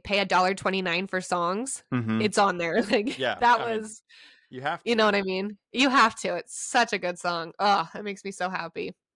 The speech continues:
Speaker 1: Okay, my number three. Oh, I have a hard time, but I'm, I'm gonna s-, okay, I'm just gonna do it. <laughs> With two and
Speaker 2: Are you
Speaker 1: three, I
Speaker 2: switching
Speaker 1: can't
Speaker 2: them?
Speaker 1: decide.
Speaker 2: Yeah.
Speaker 1: No, no, no. I'm keeping it how it is in there. Um, it's Shallow by Lady Gaga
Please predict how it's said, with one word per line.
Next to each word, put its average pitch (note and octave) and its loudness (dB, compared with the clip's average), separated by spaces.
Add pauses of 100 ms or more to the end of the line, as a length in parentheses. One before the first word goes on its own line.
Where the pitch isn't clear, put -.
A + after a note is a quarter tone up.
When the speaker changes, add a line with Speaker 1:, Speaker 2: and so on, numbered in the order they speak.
(800)
Speaker 1:
Okay, B3 2
my G#3 0
number C4 -2
three. A#3 -2 (1600)
Oh, A#3 2
I G#3+ -2
have A#3+ -2
a B3 -2
hard G#3 -4
time, E3 -10 (600)
but G#3+ -2
I'm, A3 -2
I'm - -6
gonna A3 -4
s-, G#3+ -10
okay, F#3 -10
I'm E3 -8
just E3+ -12
gonna F#3 -8
do - -12
it. - -16 (840)
<laughs> - -12
With B3 0
two D4 0
and D4 -2
Speaker 2:
Are B3+ 0
you A#3+ 4
Speaker 1:
three, G3 0
I F3 0
Speaker 2:
switching - -4
Speaker 1:
can't C3+ -2
Speaker 2:
them? - -
Speaker 1:
decide. E3 -8
Speaker 2:
Yeah. G2 -6 (320)
Speaker 1:
No, B3 6
no, B3+ 6
no. A3+ 4
I'm A3 4
keeping C#4 0
it C#4 4
how B3 4
it A#3 0
is G#3 0
in G3 -4
there. D#3+ -6 (680)
Um, G3 2 (640)
it's A3 0
Shallow A#3 2
by F3+ -2
Lady F#3 -2
Gaga F3+ 0